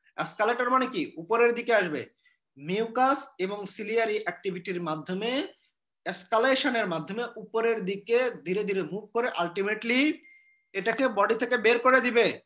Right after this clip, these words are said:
This is called mucociliary escalator। Function কি?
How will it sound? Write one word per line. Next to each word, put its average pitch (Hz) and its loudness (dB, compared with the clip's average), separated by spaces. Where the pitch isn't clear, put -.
This 190 -8
is 240 -6
called 247 4
mucociliary 214 0
escalator। 196 0
Function 226 2
কি? 220 -4